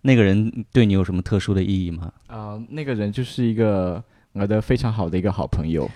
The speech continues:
Speaker 1: 呃，是你的潜在的性伙伴吗？
Speaker 2: 不是。
Speaker 1: 有发生过性关系吗？
Speaker 2: 没有诶。
Speaker 1: 有互相表达过爱意吗？
Speaker 2: 好像有这么一些。
Speaker 1: 所以当时是谁先对谁表达的？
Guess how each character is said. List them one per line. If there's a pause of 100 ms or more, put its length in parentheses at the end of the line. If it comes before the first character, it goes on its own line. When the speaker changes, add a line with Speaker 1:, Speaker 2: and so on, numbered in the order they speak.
(260)
Speaker 1:
呃，
是
你
的
潜
在
的 (220)
性 (240)
伙
伴
吗？ (160)
Speaker 2:
不
是。 (300)
Speaker 1:
有
发
生
过
性
关
系
吗？ (340)
Speaker 2:
没
有
诶。 (100)
Speaker 1:
有
互
相
表
达
过
爱
意
吗？ (360)
Speaker 2:
好
像
有
这
么
一
些。 (540)
Speaker 1:
所
以
当
时
是
谁
先
对
谁
表
达
的？